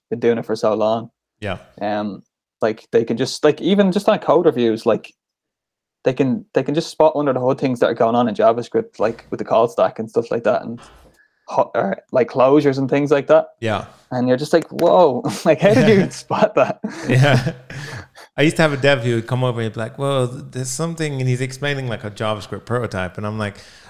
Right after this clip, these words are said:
Speaker 2: "Well," uh, <laughs> and, you know, you don't,
Speaker 1: Yeah.
Speaker 2: you don't really know what they're talking about in the beginning, and you're kinda like, "Uh," and the best thing you
Speaker 1: Yeah.
Speaker 2: can do at that point is just say,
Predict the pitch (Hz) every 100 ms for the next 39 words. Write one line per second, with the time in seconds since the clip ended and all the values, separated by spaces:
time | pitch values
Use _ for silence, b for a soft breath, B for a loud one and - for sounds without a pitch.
0 | B 147 143 151 147 131 120 139 151 165
1 | 160 135 165 156 156 175 165 156 165 -
2 | 147 156 156 143 147 143 135 165 147 131
3 | 113 110 110 107 110 104 104 107 107 123
4 | 107 104 104 107 104 107 104 104 107 107
5 | 110 113 117 - 123 120 147 120 110 104
6 | 120 123 110 107 123 104 95 107 - 95